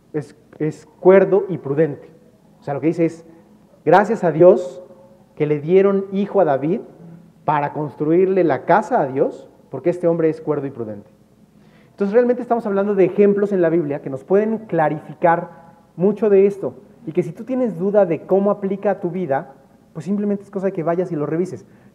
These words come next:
Ya Dios nos explicó la teoría, ya Dios nos explicó los ejemplos prácticos, y ahora lo que quiere que es la acción.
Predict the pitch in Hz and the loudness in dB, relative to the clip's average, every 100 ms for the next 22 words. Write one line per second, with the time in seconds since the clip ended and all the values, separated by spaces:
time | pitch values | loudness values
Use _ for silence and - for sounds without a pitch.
0 | - 175 202 214 202 - - 151 180 175 | 0 2 2 0 -4 -6 -10 0 2 2
1 | 147 135 151 156 - - _ _ - _ | 2 0 0 0 -2 -16 _ _ -20 _
2 | _ - 170 180 180 175 - 135 160 156 | _ 0 2 4 2 -2 -8 -2 0 0
3 | 143 - 156 165 156 190 185 160 165 208 | -4 -6 -4 -4 0 0 0 -4 -8 -8
4 | - - _ _ _ 151 180 190 156 170 | -12 -20 _ _ _ 2 4 4 0 0
5 | 175 175 185 185 - - - _ _ _ | 0 2 0 0 -6 -20 -20 _ _ _
6 | - - - 202 185 | -20 -8 0 2 0